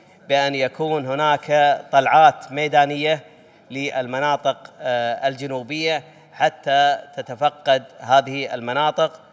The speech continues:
وتتأكد من هذه المشاكل وجودها على الأرض وكيفية معالجتها بشكل سريع. آه، المناطق الجنوبية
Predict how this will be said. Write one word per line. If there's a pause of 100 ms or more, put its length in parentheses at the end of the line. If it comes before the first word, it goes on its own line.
(200)
وتتأكد
من
هذه
المشاكل
وجودها
على
الأرض (540)
وكيفية
معالجتها
بشكل (300)
سريع. (640)
آه،
المناطق
الجنوبية